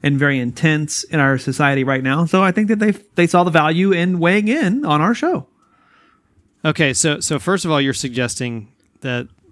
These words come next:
Speaker 2: that, that, that former N B A player and, and Hall of Famer Michael Jordan and deceased President Gerald Ford are roommates.
Speaker 1: Yes. Quote unquote
Speaker 2: And, and
Speaker 1: deceased.
Speaker 2: <laughs> Okay.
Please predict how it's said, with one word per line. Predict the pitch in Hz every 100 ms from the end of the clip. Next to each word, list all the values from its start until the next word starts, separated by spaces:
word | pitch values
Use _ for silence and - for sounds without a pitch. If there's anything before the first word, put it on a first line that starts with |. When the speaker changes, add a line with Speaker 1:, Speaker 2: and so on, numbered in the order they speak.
| -
Speaker 2:
that, | 123 - _ _ -
that, | 139 -
that | 139
former | 110 160 156 147
N | 156 143
B | 135
A | 127 123 117 - _ _ _ _
player | - 135 123 120
and, | 135 123 120
and | 135
Hall | 101 131
of | 123
Famer | 139 123
Michael | 120 123 131
Jordan | 120 127 120 120
and | 143 123
deceased | 131 - 131 127 -
President | 147 123 135 117
Gerald | 127 117
Ford | - 131 117 110 98 _ -
are | 117
roommates. | 104 127 123 107 - - - _
Speaker 1:
Yes. | - - - - - _ _ _ _ _ _ _ _ _
Quote | - 175
unquote | 160 - 156 139
Speaker 2:
And, | 135
and | 165
Speaker 1:
deceased. | 143 110 - _
Speaker 2:
<laughs> | _ _ _ _ _ _ _ _ 143 - - 196 202
Okay. | 165 156 143 123